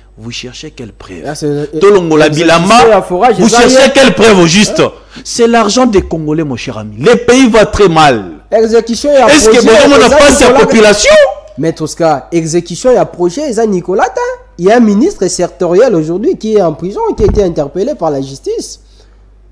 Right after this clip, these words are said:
Speaker 1: Et sur ces plateaux, messieurs les journalistes,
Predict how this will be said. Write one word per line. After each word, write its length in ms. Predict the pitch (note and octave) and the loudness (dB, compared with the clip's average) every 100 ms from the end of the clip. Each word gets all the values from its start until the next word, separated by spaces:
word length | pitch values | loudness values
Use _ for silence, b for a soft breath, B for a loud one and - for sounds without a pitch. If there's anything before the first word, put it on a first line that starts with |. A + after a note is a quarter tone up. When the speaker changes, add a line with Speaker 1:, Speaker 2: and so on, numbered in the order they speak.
| _ _ _ _ _ _ | _ _ _ _ _ _
Speaker 1:
Et 60 | A2+ | -14
sur 260 | - D#3+ - | -12 -12 -14
ces 140 | - | -16
plateaux, 400 | - - - - _ _ _ _ _ _ _ _ _ _ _ - | -18 -20 -20 -20 _ _ _ _ _ _ _ _ _ _ _ -20
messieurs 220 | G2+ G2 | -18 -16
les 60 | F2+ | -18
journalistes, 540 | F2+ E2+ F2 - | -18 -20 -20 -20